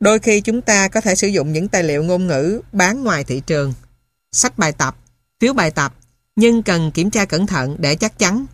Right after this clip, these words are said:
học sinh hiểu được những khái niệm được sử dụng trong tài liệu. Thường thì những tài liệu này trình bày những thông tin quá trừu tượng,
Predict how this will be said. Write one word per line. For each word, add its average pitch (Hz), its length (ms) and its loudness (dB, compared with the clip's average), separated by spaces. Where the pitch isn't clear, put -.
học - 200 -4
sinh 214 160 2
hiểu 185 180 4
được 156 200 2
những 151 220 -2
khái 202 160 -2
niệm 156 220 0
được 139 160 0
sử 147 100 -2
dụng 151 280 -2
trong 180 200 -4
tài 143 160 -4
liệu. 123 280 -4
Thường 208 240 4
thì 202 120 2
những 190 160 2
tài 196 160 0
liệu 175 160 2
này 180 160 0
trình 170 220 0
bày 156 200 0
những 160 140 -2
thông 202 180 0
tin 185 180 0
quá 190 280 0
trừu 160 220 0
tượng, 139 340 -2